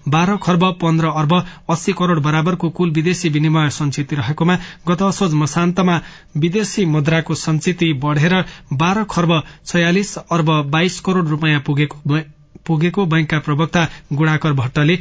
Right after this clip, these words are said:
सिआइएनसँग बताउनुभयो। गत तीन महिनामा नेपालमा रेमिट्यान्स पनि वृद्धि भएको छ।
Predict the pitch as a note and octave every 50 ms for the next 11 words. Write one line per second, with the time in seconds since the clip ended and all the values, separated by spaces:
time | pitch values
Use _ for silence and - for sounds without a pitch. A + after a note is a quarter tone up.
0 | - - - - - F3 E3 E3 E3 E3 F3 F3 F3 F3 F3 D#3+ D3 C#3+ C#3 C#3
1 | C#3+ C#3+ C#3 C#3 C#3+ C3+ B2 D#3 D#3 C#3+ D3 - - - - - - D3+ D#3 D3+
2 | D#3 D3 - D3+ D3 D3 C#3+ C3 D#3 E3 E3 E3+ F3 F3 F3 - - - - D3+
3 | D3 D#3 D3+ D3+ D3 C#3+ C#3 C#3 D3 E3 F#3 F3+ G3+ G3+ G3 F#3 - - F3 D#3
4 | D3 C3+ D3 D3+ C3+ C3 D3+ C3+ C3+ B2 C#3+ - D#3+ D3+ -